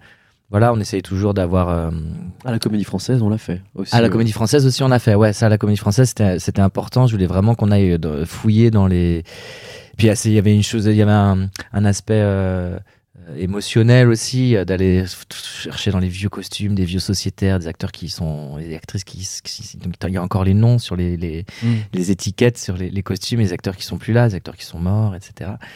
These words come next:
Speaker 1: Donc, et, et les, et les, les nouveaux comédiens, comédiennes des, des spectacles portaient ça, euh. Donc ça, mais ça, c'était un, un autre projet un peu, euh,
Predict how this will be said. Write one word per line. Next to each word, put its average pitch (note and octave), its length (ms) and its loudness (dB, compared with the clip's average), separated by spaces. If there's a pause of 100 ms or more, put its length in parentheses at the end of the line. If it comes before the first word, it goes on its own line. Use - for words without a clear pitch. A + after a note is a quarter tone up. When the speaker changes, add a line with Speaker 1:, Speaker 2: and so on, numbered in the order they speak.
(280)
Speaker 1:
Donc, - 200 -8
et, D2+ 400 -8
et - 20 -4
les, E2+ 100 -6
et D2+ 320 -8
les, D2+ 380 -10
les E2+ 140 -4
nouveaux F2+ 240 2
comédiens, F2+ 420 -2
comédiennes F2+ 540 -6
des, D2 320 -12
des E2 80 -20
spectacles - 420 -4
portaient F#2+ 300 -2
ça, A2+ 320 0
euh. F#2 140 0 (460)
Donc G2 120 0
ça, A#2 100 4
mais A2 80 4
ça, B2+ 160 4
c'était A2+ 320 2
un, G2+ 320 0
un A2+ 220 8
autre A#2+ 240 4
projet A#2 400 4
un G2+ 160 4
peu, G#2+ 160 -2
euh, F2 320 2